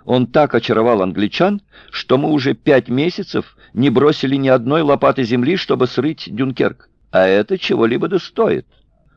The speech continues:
Лондон прислал в Париж нового английского министра-резидента, сэра Невеля. Но Людовик решительно его не принял. «По существующим нормам этикета», заявил Пролен,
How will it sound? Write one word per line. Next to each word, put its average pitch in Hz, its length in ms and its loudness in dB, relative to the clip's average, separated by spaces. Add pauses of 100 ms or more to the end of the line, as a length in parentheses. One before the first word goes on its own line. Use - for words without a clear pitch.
(120)
Лондон 113 640 0
прислал 110 500 0
в - 140 -8
Париж 151 500 -2
нового 117 500 2
английского 110 580 -2
министра-резидента, 101 1300 -4 (280)
сэра 127 640 0 (120)
Невеля. 76 680 -2 (520)
Но 101 300 0
Людовик 95 460 0
решительно 117 540 -4
его 87 200 0
не 87 120 -2
принял. 78 360 -6 (380)
«По 120 80 0
существующим 110 960 -4
нормам 101 480 -2
этикета», 95 760 -4 (100)
заявил 101 440 -2
Пролен, 113 500 -4